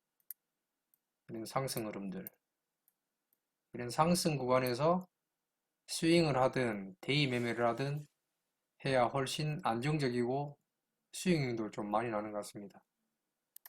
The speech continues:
그렇기 때문에 이, 항상 이 지수는 기본적으로 체크를 해주셔야 되고요. 종-, 개별 종목을 매매한다 하시더라도 이 지수를 무시할 수는 없으니까, 지수가 지금 현재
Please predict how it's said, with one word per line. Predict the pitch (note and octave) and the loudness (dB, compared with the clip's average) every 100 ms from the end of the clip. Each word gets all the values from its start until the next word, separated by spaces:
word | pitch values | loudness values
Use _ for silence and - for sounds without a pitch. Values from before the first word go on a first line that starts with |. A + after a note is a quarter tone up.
| - | -10
그렇기 | C3 | -8
때문에 | B2 A#2+ A#2+ | -4 -2 0
이, | A#2 A#2 | 2 0
항상 | A2+ C3+ - B2 | 0 -2 0 0
이 | A#2+ A2+ G#2 | 0 -4 -4
지수는 | - C#3+ - A#2 G#2 G2 F#2+ _ _ _ _ _ _ _ _ _ _ | -4 -2 -2 -2 -4 -10 -14 _ _ _ _ _ _ _ _ _ _
기본적으로 | - A#2 C#3+ B2+ A2 A2 | -4 0 0 0 0 -2
체크를 | - F3+ - B2+ | -4 -4 -2 -2
해주셔야 | C3 C3 C3+ | -4 -2 -2
되고요. | A2 G2+ G2+ G2+ _ | -2 -4 -6 -8 _
종-, | - A#2+ - | -6 -6 -4
개별 | B2+ C#3 B2+ | -2 0 0
종목을 | C3+ C#3 B2 A2 | 0 0 0 0
매매한다 | B2 B2 A#2 A2+ | -2 -2 -2 0
하시더라도 | A2+ A#2 A#2 A2 G#2+ - C#3 - _ _ _ _ _ _ _ | -2 -2 -4 -4 -4 -4 -6 -10 _ _ _ _ _ _ _
이 | A#2 G#2 | -10 -8
지수를 | - D3 D3 B2 | -6 -4 0 0
무시할 | A2 C3+ B2+ A2+ | 0 0 0 0
수는 | A2 | -2
없으니까, | A#2 - A2+ G#2+ C3 C3+ C#3+ _ _ _ | -6 -4 -6 -2 -2 -2 -6 _ _ _
지수가 | - D3 D#3 C#3 A#2+ | -6 -4 -2 0 2
지금 | A2+ A2 | 2 0
현재 | B2+ B2+ D3 D#3 | -2 -4 -2 -2